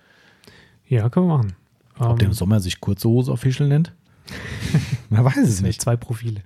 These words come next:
Speaker 2: Zwei Profile, <laughs> genau. Die schreibt im Sommer kein Wort unter diesem.
Speaker 1: Winter- und Sommerprofil.
Speaker 2: Wäre eigentlich geil. Kleiner Tipp, wenn du uns hier, äh, äh, la-, zum Lachen bringen willst, dann bitte beim nächsten Mal unter kurze Hose official fragen.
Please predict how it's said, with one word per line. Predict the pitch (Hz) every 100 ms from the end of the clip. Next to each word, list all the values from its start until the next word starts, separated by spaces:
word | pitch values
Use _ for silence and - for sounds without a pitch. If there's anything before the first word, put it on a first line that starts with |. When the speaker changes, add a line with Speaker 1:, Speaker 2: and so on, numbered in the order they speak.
| -
Speaker 2:
Zwei | - 123
Profile, | 113 117 131 123
<laughs> | 120
genau. | 120 120
Die | 104
schreibt | 117 113
im | 117
Sommer | 131 135
kein | - 143 139
Wort | 123 135
unter | 135 120
diesem. | 120 135
Speaker 1:
Winter- | 131 135 143
und | 143
Sommerprofil. | 131 127 120 - 113 110 113
Speaker 2:
Wäre | 151
eigentlich | 180 -
geil. | 143 123 95
Kleiner | - 127 131
Tipp, | 151 165 -
wenn | 120
du | 120
uns | 120 -
hier, | 123 120
äh, | 110 110 - 107
äh, | 104
la-, | 104 131
zum | -
Lachen | 123 147 156
bringen | 143 135
willst, | 127 135 -
dann | 117 117
bitte | 113 113
beim | 110
nächsten | 107 113 107
Mal |
unter | 101 101
kurze | - 117 98
Hose | 90 98
official | 92 - 98 101
fragen. | 131 107